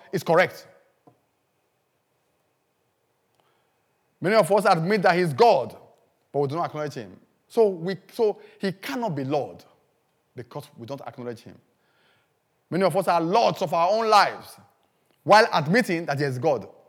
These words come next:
We are lord of our lives while admitting that there is God. In each choice or situation, we acknowledge him by surrendering to his will and trusting him fully.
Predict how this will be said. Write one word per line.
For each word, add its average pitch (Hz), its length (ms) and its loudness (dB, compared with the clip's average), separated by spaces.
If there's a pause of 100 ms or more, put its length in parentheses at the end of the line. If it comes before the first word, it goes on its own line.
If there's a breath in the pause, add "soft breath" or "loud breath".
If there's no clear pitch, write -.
(1200)
We 165 140 0
are 156 120 2
lord 202 320 6
of 190 100 -2
our 170 160 0
lives 160 500 -2 (280)
while 214 280 4
admitting 160 600 -4 (120)
that 131 120 -6
there 127 120 -4
is 110 100 -14
God. 104 380 -8 (800)
In 170 160 -4 (100)
each 277 240 -2
choice 254 300 6
or 208 140 2
situation, 202 640 2 (240 loud breath)
we 180 160 6
acknowledge 240 440 4
him 196 200 -2
by 180 160 4
surrendering 240 880 2
to 214 180 2
his 175 240 -2
will 202 460 -2
and 180 240 -6
trusting 247 460 -6
him 220 160 -8
fully. 180 340 -8